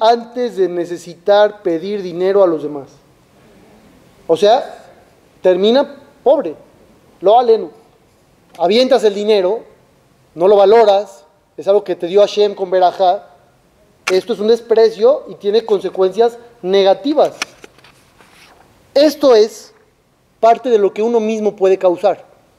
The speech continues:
El enojo quita verajá. Claves para no caer en el enojo.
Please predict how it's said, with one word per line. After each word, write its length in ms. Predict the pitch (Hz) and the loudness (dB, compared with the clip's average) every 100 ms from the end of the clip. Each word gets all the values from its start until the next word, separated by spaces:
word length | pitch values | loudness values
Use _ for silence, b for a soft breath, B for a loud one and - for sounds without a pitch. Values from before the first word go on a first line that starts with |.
| _ _ _ - | _ _ _ -4
El 160 | 196 202 | 2 2
enojo 680 | 202 262 - 294 311 302 - | 2 0 2 0 0 -4 -14
quita 520 | 240 240 254 240 240 | -14 -2 0 0 0
verajá. 600 | 185 196 185 220 190 - _ _ _ _ _ _ _ _ _ - - | 0 0 0 -2 -4 -6 _ _ _ _ _ _ _ _ _ -14 -2
Claves 680 | 240 302 320 240 170 - - _ _ _ _ _ _ | 2 4 4 2 0 -6 -20 _ _ _ _ _ _
para 260 | 240 233 220 | 2 4 4
no 260 | 226 294 294 | 2 -2 0
caer 260 | 254 269 | 2 2
en 120 | 254 | 2
el 120 | 240 220 | 0 0
enojo. 480 | 220 233 - 135 | 2 0 -2 -16